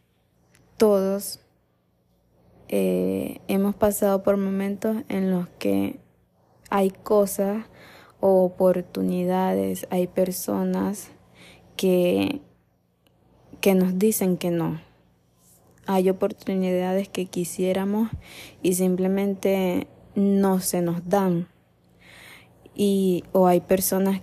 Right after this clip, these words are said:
que constantemente nos están diciendo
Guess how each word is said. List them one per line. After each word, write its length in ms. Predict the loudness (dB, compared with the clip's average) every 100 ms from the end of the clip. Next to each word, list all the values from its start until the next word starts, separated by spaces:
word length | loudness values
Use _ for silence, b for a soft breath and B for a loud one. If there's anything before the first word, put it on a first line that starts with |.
| -4
que 580 | 0 2 2 0 -2 -10 _ _
constantemente 1300 | 0 2 2 0 4 4 4 4 4 4 2 2 2
nos 280 | 4 4 4
están 680 | 0 -2 -2 0 0 0 -2
diciendo 640 | -2 -2 0 0 2 0 -2